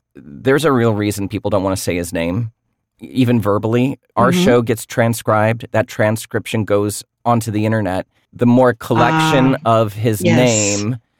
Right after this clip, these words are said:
Speaker 1: the more
Speaker 2: Mm-hmm.
Speaker 1: in search engines, in the artificial intelligence that Google is creating,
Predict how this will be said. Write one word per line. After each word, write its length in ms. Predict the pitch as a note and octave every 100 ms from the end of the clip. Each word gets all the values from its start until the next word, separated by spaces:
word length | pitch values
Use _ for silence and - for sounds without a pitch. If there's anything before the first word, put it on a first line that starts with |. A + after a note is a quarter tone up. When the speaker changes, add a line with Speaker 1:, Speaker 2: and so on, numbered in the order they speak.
| _ _ -
Speaker 1:
the 100 | A2+
more 480 | G#2 F#2+ F2+ E3+ F3
Speaker 2:
Mm-hmm. 240 | G#3+ -
Speaker 1:
in 180 | G#2+ A2
search 360 | - A2+ A2+
engines, 640 | A2+ G#2+ G#2+ G#2 G#2 G2+ F#2 -
in 300 | G#2+ G#2 G2+
the 500 | G2+ G2 F#2+ F#2+ -
artificial 480 | G#2 G#2+ A#2+ - G2+
intelligence 640 | F#2 - G#2 G#2+ A2 G#2+
that 180 | A2 F#2
Google 320 | G#2+ G#2 G#2+
is 180 | G#2 G2+
creating, 560 | - - G2 G#2+ A2+